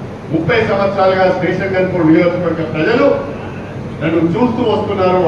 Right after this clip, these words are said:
ఆశీర్వదిస్తూ వస్తున్నారే తప్ప ఏనాడు కూడా ఎవరిని నేను ఇబ్బంది పెట్టిన దాఖలాలు లేవు. దయచేసి మీ అందరినీ కోరుతున్నా, దయచేసి మీ అందరినీ కోరుతున్నా, ఈరోజు కాంగ్రెస్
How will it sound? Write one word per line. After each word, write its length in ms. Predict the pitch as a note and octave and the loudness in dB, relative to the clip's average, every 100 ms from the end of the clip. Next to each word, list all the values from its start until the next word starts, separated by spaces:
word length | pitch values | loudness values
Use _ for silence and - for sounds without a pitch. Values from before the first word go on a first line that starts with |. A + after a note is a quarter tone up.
| D3+ | 2
ఆశీర్వదిస్తూ 580 | D#3+ D3 G3 - C3+ D#3+ D3+ | 0 0 -4 -4 -4 -2 -2
వస్తున్నారే 420 | - D#3 D#3+ C#3+ C#3 | -2 2 2 2 -2
తప్ప 180 | - - - - - - - - - C#3 E3 | -2 0 0 -2 -4 -8 -12 -12 -10 -2 0
ఏనాడు 280 | G3+ G3 F#3 | 2 0 2
కూడా 120 | F#3+ F#3 | 2 2
ఎవరిని 260 | E3 F3 E3 D#3+ | 2 2 2 4
నేను 160 | D#3+ - - - C3+ | 4 0 -4 -10 -10
ఇబ్బంది 280 | C3+ F3 F3 D#3 | -4 -2 -2 -2
పెట్టిన 280 | - D3+ D3 B2+ - - - - - - | -2 -2 -2 -2 -6 -10 -12 -12 -8 -2
దాఖలాలు 540 | - - D#3+ C#3 - A2 | -2 0 0 0 0 -4
లేవు. 160 | A2+ - - - - - - - - - - - | -4 -6 -8 -10 -10 -12 -12 -12 -10 -10 -10 -2
దయచేసి 440 | - G3 A3+ A3+ A3 | 0 2 2 2 0
మీ 60 | G#3+ G#3 | 0 0
అందరినీ 300 | A3+ A#3 A#3 A3+ | 0 -2 -2 0
కోరుతున్నా, 420 | B3 B3 - - - - - - - - - - - - D3 | 2 4 2 0 -2 -4 -8 -10 -10 -10 -8 -10 -10 -6 0
దయచేసి 420 | A3+ A#3 B3 A#3+ A#3+ | 2 4 2 2 0
మీ 40 | A3+ | 0
అందరినీ 280 | A3+ B3 A#3+ A3+ | 2 2 0 0
కోరుతున్నా, 440 | A3+ A3 G#3+ F#3 - - - - - - - - - - D#3 | 0 0 0 -2 -2 -6 -10 -12 -12 -12 -12 -12 -12 -4 -2
ఈరోజు 300 | G#3+ A#3 A3+ A3+ - | 2 2 2 0 0
కాంగ్రెస్ 420 | A3 A#3+ B3 | -2 2 2